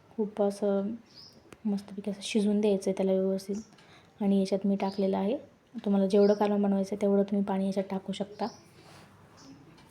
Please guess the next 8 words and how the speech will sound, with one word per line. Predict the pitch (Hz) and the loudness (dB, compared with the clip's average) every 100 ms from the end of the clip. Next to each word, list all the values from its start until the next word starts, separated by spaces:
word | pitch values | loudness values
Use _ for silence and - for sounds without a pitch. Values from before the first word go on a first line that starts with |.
| - - - - - - - - - - - - - - - | -20 -20 -20 -20 -20 -20 -20 -20 -20 -20 -20 -20 -20 -14 -6
आता | 196 | 0
मी | 196 196 | 2 2
इथे | 196 202 196 | 2 2 2
एक | 202 | 2
तांब्याभर | 202 190 190 208 | 0 2 4 4
पाणी | 202 196 190 | 2 2 2
टाकलेलं | 190 196 202 196 196 | 0 -2 -2 0 0
आहे | 190 | -2